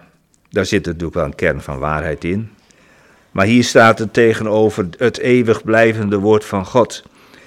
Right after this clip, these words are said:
Want ja, hoe lang leeft de mens? Als hij sterk is, is hij zeventig, zeer sterk tachtig.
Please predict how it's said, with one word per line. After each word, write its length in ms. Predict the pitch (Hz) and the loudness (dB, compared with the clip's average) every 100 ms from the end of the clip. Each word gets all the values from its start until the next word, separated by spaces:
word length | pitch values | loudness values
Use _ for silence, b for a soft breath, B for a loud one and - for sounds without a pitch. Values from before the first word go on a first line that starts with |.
| b b | b b
Want 300 | 139 135 135 | 2 2 4
ja, 200 | 165 139 | 6 6
hoe 200 | 131 165 | 6 6
lang 220 | 165 175 | 6 6
leeft 300 | 151 156 160 | 6 6 4
de 60 | 160 | 0
mens? 640 | 147 151 180 175 - - - _ _ _ _ _ b b b b b b | 2 4 2 -2 -6 -8 -14 _ _ _ _ _ b b b b b b
Als 240 | 120 123 | -4 -2
hij 100 | - | -4
sterk 400 | 107 - 147 139 | -4 2 4 4
is, 200 | 135 117 | 0 0
is 180 | 127 113 | -2 -2
hij 120 | 131 | -2
zeventig, 640 | 117 135 131 123 127 139 - | 0 2 4 2 -2 -4 -4
zeer 240 | - 123 | 0 0
sterk 400 | - 123 110 101 | 2 0 0 0
tachtig. 640 | - - - 127 117 - | 0 0 -2 -6 -6 -10